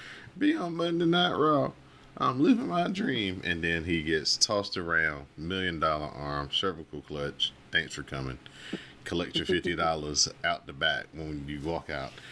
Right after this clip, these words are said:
Uh, post-match, Mahaan puts the clutch on again in the ropes. And, uh, yeah, it, it was a bad night at the office for Mister Butch Harmon. Um,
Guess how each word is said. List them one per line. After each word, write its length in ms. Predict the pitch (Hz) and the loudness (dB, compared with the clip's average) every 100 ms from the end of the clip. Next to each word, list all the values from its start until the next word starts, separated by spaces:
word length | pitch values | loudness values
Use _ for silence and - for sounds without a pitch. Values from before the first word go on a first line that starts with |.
| - - - | -16 -16 -4
Uh, 140 | 85 | -4
post-match, 640 | - 143 135 131 113 104 - | 0 2 2 2 0 0 -2
Mahaan 440 | 98 110 104 101 | -2 0 2 0
puts 260 | 113 104 - | 0 0 0
the 60 | |
clutch 320 | - 98 90 | 0 2 2
on 180 | 90 82 | 0 -2
again 420 | 78 85 95 92 | -2 0 0 0
in 160 | 82 78 | -4 -4
the 80 | 73 | -2
ropes. 500 | 85 87 - - - - - - - - | 0 -2 -2 -4 -4 -6 -20 -20 -20 -8
And, 320 | 69 69 65 | -4 -4 -4
uh, 260 | 67 67 65 | -4 -4 -6
yeah, 340 | 69 71 60 60 - - | -2 -2 -2 -6 -14 -10
it, 260 | 73 67 73 | -6 -4 -4
it 80 | 73 | -4
was 180 | 71 | -4
a 60 | 69 | -6
bad 320 | 65 76 71 | -2 0 0
night 200 | 76 73 | -2 -4
at 100 | 69 | -6
the 80 | - | -4
office 360 | 71 67 - - | -4 -4 -2 -2
for 120 | 67 | -2
Mister 280 | 69 - 64 | -4 -4 -4
Butch 320 | 64 69 - | -4 -4 -4
Harmon. 320 | 65 64 62 - - - - - - - - - - - - - - - - | -4 -8 -10 -16 -20 -20 -20 -20 -20 -20 -20 -20 -20 -20 -20 -20 -20 -20 -8
Um, 360 | 80 78 78 | -2 0 0